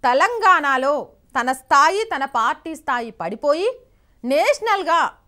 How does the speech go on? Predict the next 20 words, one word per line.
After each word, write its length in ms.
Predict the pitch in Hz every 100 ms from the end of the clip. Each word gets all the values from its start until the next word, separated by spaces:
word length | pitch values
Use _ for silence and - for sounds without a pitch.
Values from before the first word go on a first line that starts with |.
| _ -
తను 120 | 285
రాజకీయంగా 720 | 269 240 285 349 330 311 302 285
ఎదగడానికి 600 | 254 254 254 240 254 370
ఇతర 260 | 285 311
పార్టీలు, 720 | 330 320 294 294 302 285 359
ఇతర 280 | 302 285 285
రాష్ట్రాల 440 | 254 262 - 247
ముఖ్యమంత్రులు 640 | 214 214 240 233 208 196 190
కలిసి 320 | 185 185 269
రాకపోవడంతోటి 1000 | 277 277 277 269 254 247 247 254 381 539 _ _ -
ఏదో 480 | 233 330 508 523 508 392
రకంగా 600 | 330 277 262 277 294 202 _ _ _ _ _ _ _ _
మన 180 | 247 311 415 381
శత్రువు 540 | - - 311 311 480 453
ఎవరైతే 560 | 339 285 330 339 -
ఉంటాడో 640 | 294 269 247 247 269 233 190 _ -
ఆ 180 | 262 370
శత్రువును 520 | 370 370 381 427 427
ప్రజలందరి 640 | 381 254 302 349 359 359 381
దృష్టిలో 680 | 285 294 311 320 330 196